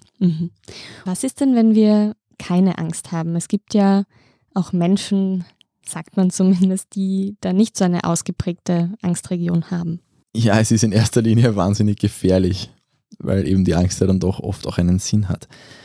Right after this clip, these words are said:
Speaker 2: Da gibt's das ganz, ganz bekannte Beispiel von Alex Honnold. Das ist ein Kletterer, der eine irre schwierige Kletterroute auf El Capitan im Yosemite Valley geklettert ist. Und zwar ungesichert. Und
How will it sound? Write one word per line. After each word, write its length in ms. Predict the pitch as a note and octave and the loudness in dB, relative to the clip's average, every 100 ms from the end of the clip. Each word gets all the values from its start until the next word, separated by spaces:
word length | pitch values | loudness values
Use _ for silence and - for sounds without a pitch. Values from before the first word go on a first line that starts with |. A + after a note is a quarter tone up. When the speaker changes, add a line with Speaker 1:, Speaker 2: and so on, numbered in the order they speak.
| - - | -12 -4
Speaker 2:
Da 80 | A2 | 0
gibt's 180 | G#2+ | 0
das 140 | - A2+ | 0 0
ganz, 240 | E2+ G2 | 0 2
ganz 140 | A2 - | 0 -2
bekannte 420 | F2+ F2 G2 A2 | -6 -4 -4 -2
Beispiel 400 | F2 F2+ - G#2+ | -2 -2 -2 -2
von 180 | - G#2 | -2 0
Alex 380 | F2+ G#2 - | 0 0 0
Honnold. 420 | F#2 F#2 A#2 B2 - - | 0 2 0 0 -4 -8
Das 280 | G2+ F#2+ - | -6 -4 -2
ist 420 | G#2 G2+ - - | -2 -2 -4 -8
ein 220 | - F#2+ G#2 | -4 -4 -2
Kletterer, 440 | F#2+ F#2 G#2+ G2+ | -2 0 0 0
der 180 | G2 F#2+ | 2 2
eine 200 | G2 F#2+ - | 2 0 0
irre 300 | D3+ C3+ B2 | 0 2 0
schwierige 420 | - A#2+ A2 G#2+ | 0 0 2 0
Kletterroute 760 | - F#2+ - G2 G2 - F2+ - | -2 -4 -4 -6 -6 -4 -4 -4
auf 200 | F#2 - | -6 -4
El 140 | F#2 | -6
Capitan 460 | - - G2+ G2 F#2+ | -4 -4 -2 0 2
im 80 | |
Yosemite 480 | G2 - F#2 G#2 G#2 | 2 0 2 2 2
Valley 220 | F#2 F#2 | 0 -2
geklettert 440 | F#2+ G2 F2 F#2 G#2 | -2 -4 -4 -2 0
ist. 240 | A2+ - - - - _ _ _ _ | 0 -2 -12 -20 -20 _ _ _ _
Und 180 | A2 - | -6 -6
zwar 300 | - F#2 F#2+ - | -2 -2 -2 0
ungesichert. 680 | A2 G2 F#2 F2+ - - - _ _ _ _ | 2 2 0 -4 -4 -8 -10 _ _ _ _
Und 180 | - G2+ | -2 -2